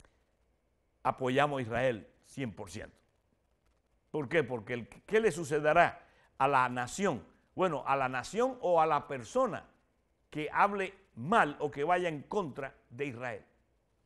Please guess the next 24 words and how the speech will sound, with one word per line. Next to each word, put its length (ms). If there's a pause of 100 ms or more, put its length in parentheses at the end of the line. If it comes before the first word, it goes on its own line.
(680)
No, 180
no, 120
usted 420
tiene 340
que, 320 (760)
que 180
orar 560
por 200
la 220
paz 200
de 120
Jerusalén. 540 (400)
¿Por 180
qué 140
no 140
te 120
dicen 420
orar 380
por 160
la 180
paz 280
de... 440 (600)
a 80
ver, 360